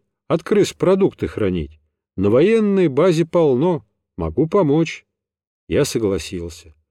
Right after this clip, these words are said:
Майор Абхаз подвёл нас к складу, где возвышалась гора пустых металлических контейнеров размером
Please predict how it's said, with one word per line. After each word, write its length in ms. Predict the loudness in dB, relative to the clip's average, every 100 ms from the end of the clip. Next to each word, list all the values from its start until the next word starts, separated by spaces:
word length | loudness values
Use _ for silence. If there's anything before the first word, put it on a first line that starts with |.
| _ _ _
Майор 340 | -2 2 2 2
Абхаз 580 | -2 -4 -2 -2 -4 -14 _ _ _
подвёл 400 | -6 0 2 2
нас 240 | -2 -8
к 80 | -16
складу, 680 | -20 -10 -4 -2 0 -2 -6 _ _ -4
где 220 | 0 2
возвышалась 720 | 2 -2 -4 -2 0 0 -2
гора 280 | -2 -2 -2
пустых 520 | -4 -10 -4 -4 -2
металлических 760 | -4 -2 -2 -4 -6 -8 -8 -4
контейнеров 800 | -6 -4 0 0 0 -4 -6 -10 _ _ _
размером 720 | -6 -4 -2 0 2 2 -2